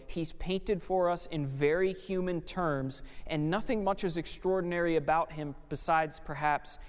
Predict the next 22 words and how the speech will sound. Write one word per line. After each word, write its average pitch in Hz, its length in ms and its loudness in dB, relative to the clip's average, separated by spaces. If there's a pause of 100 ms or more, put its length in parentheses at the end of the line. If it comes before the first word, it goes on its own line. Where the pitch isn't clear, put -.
(120)
his 143 260 -2
keen 190 380 0
self-awareness 147 1040 0 (240)
and 139 160 -2
his 135 320 -2 (320)
willingness 135 600 0
to - 100 -8
let 131 200 -4
Jesus 127 540 -4
use 117 320 -6
his - 240 -10
boat. - 260 -10 (1900)
And 151 100 0
that 190 140 2
cost 202 380 2
him 160 100 -4
something, 139 380 -6
by 123 160 -4
the 117 100 -8
way. - 220 -8 (420)
Fishermen 220 520 2
worked 185 320 2